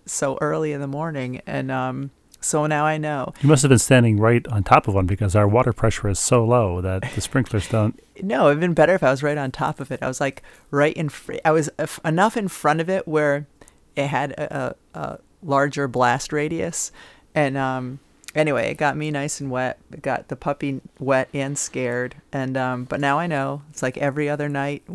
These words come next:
Speaker 1: if we're out there at three A M, that I have to be careful of the sprinklers. But three A M is her general time, the one time she has to get up in the night to, uh, to go out there. It's actually, um, it's pretty p-, pleasant out there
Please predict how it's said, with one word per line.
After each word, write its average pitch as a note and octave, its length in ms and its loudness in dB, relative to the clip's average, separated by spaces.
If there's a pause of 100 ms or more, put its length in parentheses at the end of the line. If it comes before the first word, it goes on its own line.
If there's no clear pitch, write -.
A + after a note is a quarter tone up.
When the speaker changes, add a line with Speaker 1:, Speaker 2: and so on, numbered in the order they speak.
(120)
Speaker 1:
if C#3+ 200 -4
we're C#3 100 0
out C#3 200 0
there C#3 180 -2
at - 100 -10
three C#3+ 260 -8
A C#3 200 -4
M, C3 220 -4
that C3 140 -6
I C#3+ 40 -2
have D#3 280 -6
to D#3+ 80 -12
be D3 120 -10
careful D3 320 -8
of B2+ 40 -6
the C3 60 -8
sprinklers. D#3 400 -6
But B2 140 -4
three E3+ 220 -2
A E3+ 140 0
M D3 160 -2
is C3+ 140 -6
her C3 140 -6
general C3 400 -2
time, B2+ 440 -6 (340)
the C#3 100 -6
one C#3 160 -2
time C3 240 -4
she C3+ 140 -8
has C#3 180 -4
to C3 100 -8
get B2+ 140 -6
up B2 160 -6
in A#2+ 80 -10
the B2+ 80 -8
night B2+ 320 -8
to, B2 240 -8
uh, B2+ 220 -8 (720)
to C#3 120 -10
go B2+ 140 -4
out B2+ 240 -2
there. - 160 -4
It's - 160 -6
actually, A3+ 540 -4
um, C3+ 420 -4 (380)
it's - 140 -14
pretty G4 320 -4
p-, - 180 -2 (120)
pleasant E3 480 -4
out A#2+ 200 -4
there A#2+ 280 -4